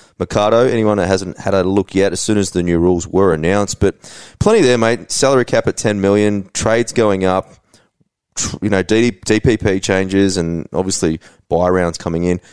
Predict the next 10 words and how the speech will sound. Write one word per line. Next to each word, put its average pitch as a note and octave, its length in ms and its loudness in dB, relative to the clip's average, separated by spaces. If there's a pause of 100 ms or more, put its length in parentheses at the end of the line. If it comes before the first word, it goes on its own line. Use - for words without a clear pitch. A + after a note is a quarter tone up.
(160)
What's - 220 0
your D3 120 6
initial G#2+ 440 0
thoughts A2 420 0
and A2+ 160 -2
what's A#2+ 220 -2
your A#2+ 80 0
likes A2 320 0
and F#2+ 80 -8
dislikes? G2 500 -4